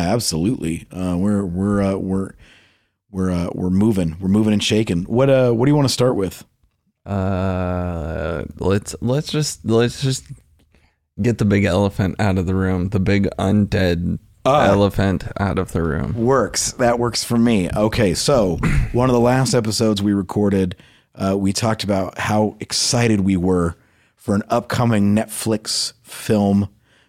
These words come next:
Speaker 1: from Zack Snyder, uh, the, uh, a, a, a sequel to his, uh, Dawn of the Dead, which, uh, uh,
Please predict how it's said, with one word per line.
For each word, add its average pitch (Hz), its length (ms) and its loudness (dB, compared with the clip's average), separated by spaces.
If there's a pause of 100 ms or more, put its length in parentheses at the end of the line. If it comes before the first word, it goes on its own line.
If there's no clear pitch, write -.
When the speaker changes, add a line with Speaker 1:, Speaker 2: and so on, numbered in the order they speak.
Speaker 1:
from 104 200 -2
Zack 104 320 0
Snyder, 98 640 0 (360)
uh, 92 520 -2
the, 92 440 0
uh, 85 480 -2 (320)
a, 90 280 -10
a, 85 380 -2
a 82 400 -6 (360)
sequel 120 840 0 (440)
to 107 360 2
his, 92 520 -2 (300)
uh, 82 320 -6 (120)
Dawn 117 260 4
of 104 60 0
the 101 80 0
Dead, 104 420 0 (1120)
which, 101 340 -2
uh, 85 540 0
uh, 80 500 -4